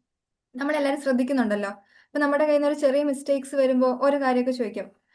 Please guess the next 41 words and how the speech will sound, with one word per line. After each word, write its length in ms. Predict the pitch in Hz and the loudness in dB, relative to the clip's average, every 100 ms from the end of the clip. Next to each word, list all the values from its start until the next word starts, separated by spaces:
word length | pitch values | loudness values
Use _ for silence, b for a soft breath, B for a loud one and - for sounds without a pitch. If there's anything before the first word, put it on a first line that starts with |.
| _ | _
അപ്പൊ 140 | 277 330 | 0 0
എന്നെ 180 | 320 | 2
എപ്പോഴും, 460 | 320 320 311 311 254 - | 0 0 0 0 -2 -4
ആ, 100 | 262 | 0
ഭയങ്കരമായിട്ട് 480 | 262 269 285 269 | 0 2 4 4
ബുദ്ധിമുട്ടിച്ചിരുന്ന 640 | 247 240 277 294 285 294 285 | 4 2 2 2 0 -2 0
ഒരു 80 | 269 | 2
ക്വസ്റ്റ്യൻ 320 | 247 247 247 | 2 2 -2
ആണ്. 100 | 226 | 0
എന്തെങ്കിലുമൊക്കെ 400 | 233 254 254 254 | 0 2 2 0
എൻ്റെ 140 | 240 | -2
കയ്യിൽ 100 | 240 | 0
നിന്ന് 120 | 247 | 2
മിസ്റ്റേക്സ് 400 | 240 - 247 240 | 0 0 -2 0
വരുമ്പോൾ 320 | 262 240 240 233 | -4 -2 -2 -4
ആൾക്കാർ 280 | 233 240 | -4 -2
ചോദിക്കും, 320 | 247 226 226 220 | -2 -2 -4 -6
"നിനക്ക് 420 | - - - 339 | -8 -18 -12 -8
പ്രാർത്ഥിച്ചിട്ടൊന്നും 680 | 294 247 247 285 277 269 | -2 -2 -2 -4 -2 0
വലിയ 180 | 269 262 | 2 2
മാറ്റമൊന്നും 520 | 254 247 254 285 262 | 4 4 4 2 4
ഇല്ലല്ലോ" 300 | 247 233 226 | 2 2 0
എന്ന്. 140 | 208 185 - _ _ _ 254 | -4 -6 -12 _ _ _ -4
അപ്പൊ 140 | 320 | -2
ശരിക്കും 380 | 320 285 285 349 | -2 -2 0 -2
ആ 40 | |
ക്വസ്റ്റ്യൻ, 480 | 320 285 277 302 320 - - | 2 0 0 -4 -4 -6 0
ആ, 40 | 254 254 254 254 247 - _ _ _ _ _ 262 | 2 4 4 4 0 -6 _ _ _ _ _ -4
അങ്ങനെ 240 | 294 330 | -2 -2
ഒരു 80 | 320 | 0
ക്വസ്റ്റ്യൻ 380 | 311 294 330 320 | 0 0 -2 -2
കേൾക്കുമ്പോൾ 400 | 277 285 277 294 | -2 0 0 0
ഞാൻ 220 | 285 320 | -2 -2
ചെയ്യേണ്ടിരുന്ന 420 | 285 277 294 302 | -2 -2 -2 -4
കാര്യം 340 | 277 277 285 285 B 269 | -2 0 -2 -6 B -2
എന്നെ 220 | 302 320 | -2 0
തന്നെ 140 | 349 370 | 0 0
ഒന്ന് 120 | 330 | 0
ചെക്ക് 280 | 311 285 320 | 0 0 0
ചെയ്യാന്ന് 300 | 294 277 254 | 0 2 0
ഉള്ളതായിരുന്നു. 800 | 247 - 254 240 196 202 - | -2 0 2 4 2 -4 -8